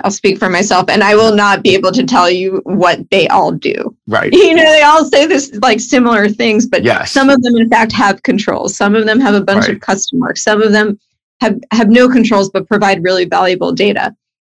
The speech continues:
Speaker 1: And it's incredibly hard to figure out, like, what everything
Speaker 2: Right.
Speaker 1: actually does. And that goes for every, you know, vertical.
Speaker 2: Yeah, yeah, it's great. Um, just, uh, two final questions for me. I, I, and I, I, you know, this is,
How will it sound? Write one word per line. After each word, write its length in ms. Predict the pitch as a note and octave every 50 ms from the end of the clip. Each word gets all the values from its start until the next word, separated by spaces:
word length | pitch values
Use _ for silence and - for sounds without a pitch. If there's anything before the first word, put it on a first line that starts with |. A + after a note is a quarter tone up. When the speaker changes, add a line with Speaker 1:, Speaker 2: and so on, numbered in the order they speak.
| _ _ -
Speaker 1:
And 120 | A3 A3+
it's 120 | A3 A3
incredibly 640 | A#3 A3 G#3 G#3+ - - D4+ C#4+ C#4+ D4+ B3 A3+ A#3
hard 200 | A#3 D4+ B3+ B3 A#3
to 100 | C4 B3+
figure 200 | C4 B3+ G#3 G3+
out, 120 | G3 F#3+
like, 180 | G3 G3+ A3+ -
what 260 | A#3+ G#3 G#3+ A#3 G#3+ -
everything 420 | G#3 G#3+ A3 A3 C4 B3+ A#3+ - -
Speaker 2:
Right. 100 | - A3+
Speaker 1:
actually 340 | A3 F#3+ G#3+ G3 F3 F3+ E3+ E3 _ _ _ _ _ -
does. 520 | A3 F#3 - - - - - - - - _ _ _ _ _ -
And 160 | - C4 C#4
that 120 | C#4 C#4 C4+
goes 220 | D4 C#4 C#4 C4+
for 120 | C4+ C4 C4+
every, 480 | C#4 - A3 A3 G3+ F3+ F3 D#3+ - _ _ _ _ _ -
you 140 | G3 G#3+ F3
know, 160 | E3+ E3 D#3+ - _ - -
vertical. 580 | A3+ G#3 F3 E3 E3 E3 E3 E3 - - _ _ _ _ _ _ _ _ -
Speaker 2:
Yeah, 320 | A#2 B2+ A#2+ G#2+ G2 F2 F2+
yeah, 320 | F#2 A2 G#2+ F#2 F2 E2 F#2
it's 120 | F#2+ -
great. 380 | - - G#2+ G#2 F#2+ - - _ _ _ - - - -
Um, 240 | C#3 C3+ C3 A#2 A#2+ - G#2
just, 260 | - - F3 - _ _ _ - F3+
uh, 140 | E3+ D#3 B2
two 140 | - - G3
final 340 | - - F#3 E3 D3+ C#3+ C#3
questions 340 | - - C#3+ B2+ - B2 -
for 80 | - C#3
me. 180 | C#3+ B2 G#2+ - - - - - - A#3+ - -
I, 140 | - B3+ - -
I, 240 | - D#3 E3+ E3 - -
and 100 | D#3+ D3+
I, 80 | D#3+ E3 E3 D#3
I, 240 | - - D#3 D3+ B2 -
you 120 | E3+ D#3
know, 100 | D3 C3+
this 240 | C3 D#3 F3 - -
is, 280 | E3+ C#3 B2 B2 -